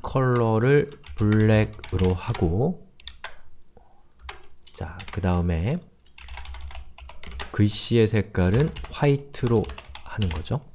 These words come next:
자, 그리고 이 내용을 한번 살펴보면, 자, 보시는 것처럼 디자인이 확 바뀌었죠? 이거는 아직 씨에스에스에 대한 내용일 뿐이에요. 자, 그리고 다크라고 하는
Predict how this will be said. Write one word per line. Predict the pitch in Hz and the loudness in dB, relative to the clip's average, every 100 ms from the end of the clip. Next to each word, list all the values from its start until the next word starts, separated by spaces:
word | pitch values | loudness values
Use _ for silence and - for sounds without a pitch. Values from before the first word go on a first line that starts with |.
| - - - - - | -20 -20 -20 -20 -2
자, | 113 | 2
그리고 | 107 127 135 | 4 6 6
이 | 123 | 6
내용을 | 117 113 110 | 6 6 4
한번 | 104 101 | 2 2
살펴보면, | 101 95 107 90 80 80 131 175 - _ - - - - - - - - - - | 0 0 0 0 0 0 -2 -4 -12 _ -18 -18 -20 -20 -20 -14 -10 -10 -10 -8
자, | - | -6
보시는 | 80 87 104 98 | -2 0 2 2
것처럼 | 95 - 107 151 - - | 2 0 2 2 -2 -12
디자인이 | - 85 90 87 92 | -6 2 4 4 2
확 | 90 - | -2 -4
바뀌었죠? | - - 87 - 120 - - | -6 -4 -2 -2 -4 -6 -6
이거는 | 95 110 113 90 151 - - - - | 2 4 4 2 0 -6 -16 -18 -2
아직 | 95 107 | 0 0
씨에스에스에 | - 185 165 165 151 - 120 | 2 4 6 4 2 2 2
대한 | 107 98 | 2 2
내용일 | 85 87 92 - | 2 0 -2 -4
뿐이에요. | 113 101 80 110 - - - - - - - - | -4 -4 -4 -6 -8 -16 -20 -20 -16 -16 -14 0
자, | 110 | 4
그리고 | 117 147 151 156 - - - - - - - - - - - - | 6 6 8 8 6 -2 -20 -16 -14 -14 -14 -16 -14 -14 -14 -12
다크라고 | - 101 110 - - 143 127 120 113 113 | -2 0 0 -4 2 4 6 6 4 4
하는 | 113 110 107 | 4 2 0